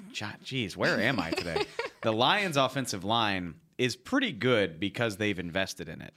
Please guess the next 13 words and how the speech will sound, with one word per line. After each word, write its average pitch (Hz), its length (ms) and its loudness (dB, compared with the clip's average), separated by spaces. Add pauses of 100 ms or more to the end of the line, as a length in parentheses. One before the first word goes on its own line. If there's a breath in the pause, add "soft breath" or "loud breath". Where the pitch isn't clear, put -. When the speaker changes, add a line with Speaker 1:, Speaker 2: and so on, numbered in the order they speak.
Speaker 1:
Uh, 90 460 0
Taylor 123 300 2
Decker's 110 420 0
a 95 60 -6
first-round 101 520 -2
pick 101 260 -2
at 78 100 -2
left 92 240 -2
tackle, 92 520 -2
Ohio 92 300 -2
State, 90 480 -4
Zeke's 90 260 -6
teammate. 90 460 -6